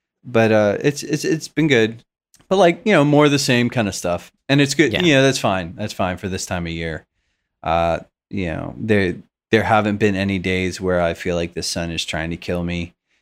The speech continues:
Speaker 1: It's just, uh, more like it's just trying to, uh, you know, make me uncomfortable.
Speaker 2: Yeah.
Speaker 1: So, how about
Speaker 2: Yeah.
Speaker 1: you, man?
Speaker 2: Uh, I'm doing good. I'm doing good. I don't know how much, uh, how much I've gone into it,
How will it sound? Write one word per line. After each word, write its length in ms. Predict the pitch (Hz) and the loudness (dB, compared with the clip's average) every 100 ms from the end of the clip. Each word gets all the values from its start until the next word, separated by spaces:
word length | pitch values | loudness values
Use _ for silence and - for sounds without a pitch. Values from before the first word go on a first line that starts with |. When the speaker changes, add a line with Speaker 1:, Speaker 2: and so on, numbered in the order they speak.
| _ _ | _ _
Speaker 1:
It's 280 | 104 92 - | -6 -4 -2
just, 300 | 95 85 - | -2 -4 0
uh, 240 | 87 85 - | 0 0 0
more 300 | 113 117 110 | 2 4 6
like 220 | 104 98 98 | 4 2 0
it's 200 | 92 - | -4 -6
just 260 | 95 - | -6 -4
trying 340 | - 90 87 85 | -2 -2 -2 -4
to, 340 | - 90 85 | -4 -2 -2
uh, 240 | 80 78 78 _ _ _ _ _ | -2 -4 -8 _ _ _ _ _
you 120 | 113 | -6
know, 260 | 92 76 87 _ _ | -4 -4 -8 _ _
make 240 | 110 101 | 0 0
me 100 | 104 | 0
uncomfortable. 680 | 87 85 85 76 - 65 67 - _ _ _ | -2 -2 -6 -6 -8 -8 -8 -12 _ _ _
Speaker 2:
Yeah. 240 | 113 98 - | 0 0 0
Speaker 1:
So, 100 | - - - _ _ _ _ - | -8 -18 -20 _ _ _ _ 2
how 80 | 156 | 4
about 140 | 135 | 6
Speaker 2:
Yeah. 40 | 117 | 4
Speaker 1:
you, 100 | 110 | 2
man? 300 | 85 92 - _ _ _ - _ _ _ _ _ _ - | -2 -8 -12 _ _ _ -20 _ _ _ _ _ _ 0
Speaker 2:
Uh, 200 | 190 165 | 2 4
I'm 160 | 202 220 | 2 4
doing 240 | 170 117 | 4 2
good. 360 | 107 104 123 135 | 0 0 0 -2
I'm 100 | 151 | -4
doing 220 | 151 123 | 0 0
good. 180 | 107 113 | 2 0
I 100 | 131 | 2
don't 120 | 147 | 2
know 100 | 156 135 | 2 2
how 140 | 135 | 2
much, 340 | 131 127 - | 2 2 2
uh, 360 | 127 113 104 104 - | 2 2 0 -2 -6
how 140 | 131 | -4
much 220 | 135 123 - | -2 -4 -4
I've 240 | 117 107 101 | -4 -4 -4
gone 260 | 113 110 | -2 0
into 320 | 110 110 117 | 0 -2 -2
it, 160 | 92 | -2